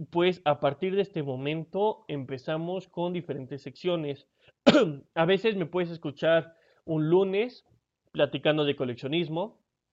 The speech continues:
y a lo mejor esa misma semana me escuchas el miércoles platicando sobre gamer.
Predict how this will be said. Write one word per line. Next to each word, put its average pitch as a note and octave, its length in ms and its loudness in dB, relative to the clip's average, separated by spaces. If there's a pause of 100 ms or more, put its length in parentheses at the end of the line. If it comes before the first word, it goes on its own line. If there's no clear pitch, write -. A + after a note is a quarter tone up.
(460)
y F3 220 0
a D#3 80 6
lo D3+ 80 2
mejor D3 180 -4
esa E3+ 120 -6
misma E3 220 -2
semana D3 520 -4 (240)
me C#3+ 100 -4
escuchas E3 420 -4
el C3+ 120 -6
miércoles D#3 540 -4
platicando C#3 520 -6
sobre C3+ 280 -10
gamer. C#3 440 -4